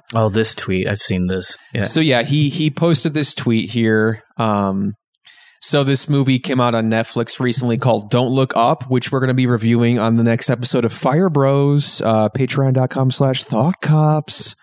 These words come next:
Speaker 2: So, uh, this movie Don't Look Up is kind of a,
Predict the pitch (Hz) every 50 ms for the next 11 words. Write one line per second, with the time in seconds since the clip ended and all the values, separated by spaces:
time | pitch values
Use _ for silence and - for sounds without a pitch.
0 | - - - - - - - - - - - - _ _ - - - - 160 156
1 | 156 156 156 151 143 131 127 127 123 120 120 - - 135 123 117 107 120 117 113
2 | 113 110 - 110 107 - 110 - - - - 143 135 123 123 113 110 107 107 104
3 | 104 101